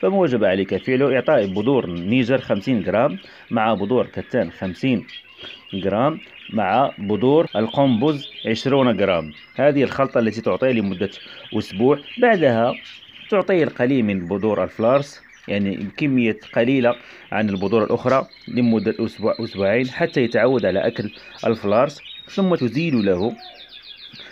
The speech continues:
البذور الأخرى وتعطيه فقط الفلارس. هذه من جهة البذور. من جهة وضعية القفص، قفص لا، لا يكون كبير ولا صغير، حجم، حجم،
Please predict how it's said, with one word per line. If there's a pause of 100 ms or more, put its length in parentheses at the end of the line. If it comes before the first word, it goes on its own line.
(120)
البذور
الأخرى
وتعطيه
فقط
الفلارس. (440)
هذه
من
جهة
البذور.
من
جهة (680)
وضعية (100)
القفص، (120)
قفص
لا،
لا
يكون
كبير
ولا
صغير، (840)
حجم،
حجم،